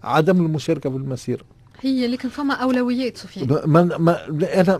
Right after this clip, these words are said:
Speaker 1: أنا ما
Speaker 2: نعرف
Speaker 1: نحبش،
Speaker 2: أنت قراءة
Speaker 1: أنا ما
Speaker 2: عن
Speaker 1: نحبش
Speaker 2: القرآن.
Speaker 1: ن-، ن-، نقول، آه، آه، أنه اللي عنده الصحيح وأنه الغلط. أنا نقول أنه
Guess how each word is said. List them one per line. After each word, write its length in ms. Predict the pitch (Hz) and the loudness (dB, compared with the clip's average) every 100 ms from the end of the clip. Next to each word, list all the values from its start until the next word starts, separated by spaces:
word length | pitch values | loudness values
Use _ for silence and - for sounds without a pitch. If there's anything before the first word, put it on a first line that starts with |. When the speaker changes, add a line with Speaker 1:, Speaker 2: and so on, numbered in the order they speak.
| - | 2
Speaker 1:
أنا 60 | |
ما 100 | 170 | 2
Speaker 2:
نعرف 120 | 139 170 | 2 4
Speaker 1:
نحبش، 400 | 180 180 143 277 | 4 6 4 2
Speaker 2:
أنت 120 | 277 | 2
قراءة 360 | 269 240 185 | 2 4 6
Speaker 1:
أنا 140 | 190 180 | 8 8
ما 100 | 175 | 6
Speaker 2:
عن 60 | |
Speaker 1:
نحبش 480 | 135 185 190 180 - | 6 6 8 6 6
Speaker 2:
القرآن. 460 | 180 175 165 156 151 | 4 4 4 2 2
Speaker 1:
ن-، 80 | 156 | 2
ن-، 260 | 156 151 | 2 2
نقول، 480 | 143 - 175 165 160 - | 0 8 10 10 6 4
آه، 280 | 151 135 104 | 4 4 0
آه، 560 | - 160 147 151 135 131 151 - - - | 4 6 6 4 0 -2 -6 -14 -10 2
أنه 260 | 147 165 151 | 6 8 8
اللي 140 | 147 | 8
عنده 380 | 131 151 147 143 | 6 4 4 2
الصحيح 480 | 127 - - 170 - | 0 -4 6 6 6
وأنه 360 | 143 151 135 139 | 2 4 4 6
الغلط. 420 | 127 135 117 104 - - - | 8 6 6 0 -10 -14 0
أنا 180 | 151 156 | 2 2
نقول 440 | 127 - 165 156 - 156 | -2 4 4 4 0 0
أنه 380 | 151 147 143 | 2 2 0